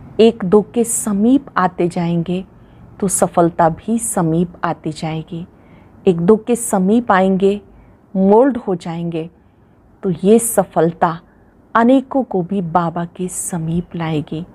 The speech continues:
ब्राह्मण परिवार का श्रेष्ठ संकल्प होना, सहयोगी होना, अनेक आत्माओं को सहज योगी बना देगा। और उसका भी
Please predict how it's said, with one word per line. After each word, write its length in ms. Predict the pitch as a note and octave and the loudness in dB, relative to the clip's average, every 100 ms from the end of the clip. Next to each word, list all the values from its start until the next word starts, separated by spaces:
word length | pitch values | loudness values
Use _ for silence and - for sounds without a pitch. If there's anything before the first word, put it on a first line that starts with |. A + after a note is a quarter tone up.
| - - - - - - | -20 -20 -20 -20 -16 -2
ब्राह्मण 460 | E3 F3+ F3+ A3 C4+ | 2 4 2 0 0
परिवार 580 | - G3 F3+ F3 G3+ A3 | 2 2 2 0 -2 -6
का 120 | - F#3 | -6 -6
श्रेष्ठ 540 | - - F#3 A3 A3 | -6 2 6 6 2
संकल्प 760 | - - E3+ E3+ E3+ E3 - - | -6 -4 -4 -4 -6 -6 -10 0
होना, 320 | F#3+ F3 E3+ - - - - - - | 2 2 0 -6 -18 -20 -20 -20 -12
सहयोगी 640 | - - F#3+ E3+ G3+ G#3 B3 | -4 2 4 6 6 6 4
होना, 400 | B3 F#3+ E3 D#3+ E3+ _ _ _ _ _ _ _ G#3+ | 2 0 -4 -6 -10 _ _ _ _ _ _ _ 2
अनेक 340 | A#3 D4 D4+ | 4 4 4
आत्माओं 480 | G#3 - F#3 F3 F#3 | 0 -2 -12 -10 -12
को 200 | - G3 | -12 -14
सहज 460 | - F3 F3 E3+ F3 | -10 -10 -8 -8 -4
योगी 300 | E3+ D#3 E3+ | -2 -2 -4
बना 300 | E3 D#3+ D#3+ | -4 -6 -6
देगा। 380 | E3 D#3+ E3+ F3 - _ - - - - | -6 -6 -8 -10 -18 _ -20 -20 -20 -2
और 160 | F3+ | 0
उसका 380 | F3+ - - G3 | 0 -2 -2 0
भी 220 | F3 F#3+ | 2 2